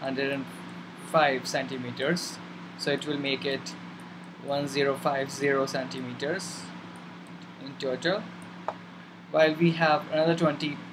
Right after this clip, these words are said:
pilots, and they have the height one twenty centimeters. So we will just multiply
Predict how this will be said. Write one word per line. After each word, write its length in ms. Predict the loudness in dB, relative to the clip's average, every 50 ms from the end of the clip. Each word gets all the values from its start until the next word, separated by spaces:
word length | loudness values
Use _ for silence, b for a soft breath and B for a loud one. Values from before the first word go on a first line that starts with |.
| -6 0 4
pilots, 640 | 4 4 4 2 0 -2 -4 -4 -6 -8 -8 -8 -10 -12 -14 -14 -14 -16 -16 -12 -6
and 220 | -4 -2 -2 0 2
they 140 | 2 2
have 400 | 2 2 4 6 6 6 6 6
the 240 | 6 6 6 6 4 2 -4 -8 -6 0
height 560 | 4 4 4 6 4 2 0 -2 -6 -10 -10 -10 -12 -14 -14 -16 -16 -16 -16 -16 -16 -16 -16 -16 -16 -16 -18 -18 -18 -18 -18 -18 -18 -18 -18 -16 -8 0
one 220 | 4 4 4 4
twenty 320 | 4 2 2 2 2 -2
centimeters. 1080 | -2 0 0 0 0 -2 -4 -4 -2 -4 -4 -2 0 0 0 2 0 -2 -4 -4 -6 -6 -10 -12 -14 -14 -14 -14 -14 -14 -14 -14 -14 -14 -12 -8
So 200 | -4 -2 -2 0
we 100 | 0 0
will 160 | 0 -2 0
just 320 | 2 2 2 2 0 -2
multiply 580 | -4 -6 -4 -4 -4 -2 0 0 2 0 0